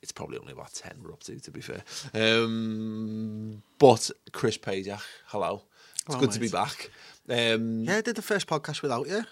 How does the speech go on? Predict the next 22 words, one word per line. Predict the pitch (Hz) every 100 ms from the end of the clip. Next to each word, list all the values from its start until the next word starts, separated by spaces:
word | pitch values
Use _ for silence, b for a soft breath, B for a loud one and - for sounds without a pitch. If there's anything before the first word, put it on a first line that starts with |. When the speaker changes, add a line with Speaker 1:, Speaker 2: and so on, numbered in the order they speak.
| -
Speaker 1:
Mm. | 139 214 208 139 110
Speaker 2:
It | -
was | 151
Speaker 1:
Yeah, | 139 190
Speaker 2:
weird. | 208 208 -
Speaker 1:
got | 147
called | - 165
a | 160
bell | 170 143
end | 120 117 120
within | 131 131 131
the |
first | 147 135 127 - - -
two | 151
minutes | 135 131 -
of | 131
the |
podcast. | 110 113 110 107
That | -
was | 117
nice. | 120 123 - 131
Speaker 2:
Uh, | 143